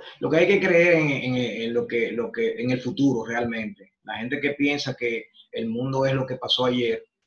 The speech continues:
el mundo es lo que viene mañana, eh, porque hay que estar preparado para eso, y uno se monta en, en ese camión de la evolución, como digo yo,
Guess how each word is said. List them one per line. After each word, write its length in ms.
el 160
mundo 280
es 40
lo 120
que 80
viene 280
mañana, 640
eh, 220
porque 580
hay 80
que 80
estar 160
preparado 460
para 260
eso, 240
y 100
uno 140
se 160
monta 300
en, 100
en 260
ese 480
camión 440
de 80
la 60
evolución, 500
como 200
digo 200
yo, 300